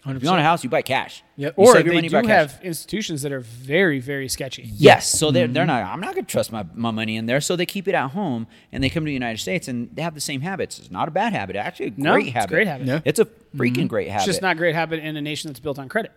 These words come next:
Speaker 2: Yes.
Speaker 1: Absolutely. So
Speaker 2: Mm-hmm.
Speaker 1: if you do have that mattress money at home, we call it mattress money, just cash at home, whether you have it in a safe or in your mattress is
Speaker 2: Or in the
Speaker 1: whatever.
Speaker 2: walls,
Speaker 1: Yeah, put it
Speaker 2: whatever
Speaker 1: some,
Speaker 2: it
Speaker 1: put it
Speaker 2: works for.
Speaker 1: somewhere.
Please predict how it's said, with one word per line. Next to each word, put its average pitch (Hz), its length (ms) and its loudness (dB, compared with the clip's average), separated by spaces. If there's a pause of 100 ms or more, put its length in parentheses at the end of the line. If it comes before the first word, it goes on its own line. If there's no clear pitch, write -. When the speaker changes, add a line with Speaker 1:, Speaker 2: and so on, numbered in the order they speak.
(120)
Speaker 2:
Yes. 147 160 8
Speaker 1:
Absolutely. 107 480 0
So 131 540 6
Speaker 2:
Mm-hmm. 135 80 -6
Speaker 1:
if 135 180 -4
you 139 140 -8
do 185 240 -2
have 147 160 -2
that 101 180 0
mattress 131 480 -4
money 98 240 -8
at 85 80 -12
home, 98 260 -10
we 107 80 -10
call 110 200 -6
it - 20 -8
mattress 95 300 -8
money, 92 180 -10
just 107 200 -12
cash 85 220 -8
at 78 100 -10
home, 80 160 -14
whether 87 200 -6
you 90 60 -10
have 98 140 -8
it 92 60 -10
in 90 60 -10
a 92 60 -12
safe 95 260 -8
or 156 160 -8
in 120 60 -8
your 95 80 -8
mattress 90 360 -14
is 82 160 -16
Speaker 2:
Or 160 100 -6
in 214 120 2
the 180 60 0
Speaker 1:
whatever. - 0 -
Speaker 2:
walls, 139 480 -4
Speaker 1:
Yeah, 151 180 -2
put 139 200 -2
it 113 40 2
Speaker 2:
whatever 107 60 0
Speaker 1:
some, 127 240 -2
Speaker 2:
it - 20 -4
Speaker 1:
put 156 120 0
it - 20 -6
Speaker 2:
works 120 80 -4
for. - 40 -2
Speaker 1:
somewhere. 95 360 -4